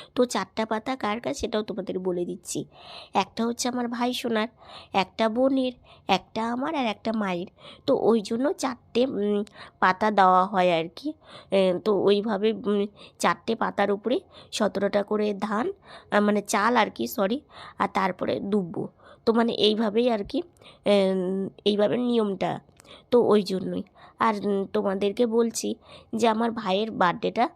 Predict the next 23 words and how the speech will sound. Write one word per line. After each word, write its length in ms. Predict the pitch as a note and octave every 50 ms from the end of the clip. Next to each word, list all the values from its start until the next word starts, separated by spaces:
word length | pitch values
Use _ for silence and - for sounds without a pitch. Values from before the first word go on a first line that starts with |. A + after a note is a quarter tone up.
| _ - - - - - -
আহ, 520 | - G3+ G3+ G3 G3 G3 F#3+ F#3+ F#3 F3
উম, 400 | F#3 F#3+ F#3 F#3 F#3 F3+ F3 F3 - - - - _ _ -
দুবার 280 | G#3 A3 A3+ B3 C4
করে 240 | B3+ - B3 A#3+ B3
কেন 260 | A#3+ A3+ G3 F#3 G3+
পালন 340 | F#3+ F#3+ F3+ F3 F3 F3 E3+
করা 280 | F3 - - - - E3+
হয় 140 | E3+ E3 - - _ - - - - -
সেটা 220 | - B3+ A#3+ B3
তোমাদেরকে 360 | A3 G#3+ G#3 G3 F#3 F3+ - F#3
এখন 300 | F3 - - F#3 F#3+ F#3
বলছি। 380 | F3+ E3 F3 - - F3 F3+ - - - - - - -
সেটা 320 | - - A#3 A3 C4 C4+
হচ্ছে 380 | C#4 C4 B3 B3 - - A3 G3+ - _ _ _
আজকের 500 | - - G3+ G#3+ A3 - - C#4 B3 G#3+
দিনে 300 | G#3+ A3+ G#3+ G#3 G3+ G#3 - - - - - - - - _
আমার 280 | - F#3+ G3+ G#3 G#3 G#3
ভাইকে 680 | F#3+ - - A#3 G3+ G3 F#3+ F#3+ - - G#3 G#3 F#3+ F#3+ - - - - -
আমাদের 460 | - F#3 F#3+ F#3 F#3+ F#3+ G3 G3+ G3 F#3+
বাড়িতে 380 | F#3+ F3+ F3 F#3 F#3 - A3
কিন্তু 260 | G#3 A3+ A3 A3+ B3+
আনা 280 | A#3 G3 F#3 G3 F3+ F#3
হয়েছিল। 500 | G3+ F3+ E3+ E3+ E3+ - - - F3 F3+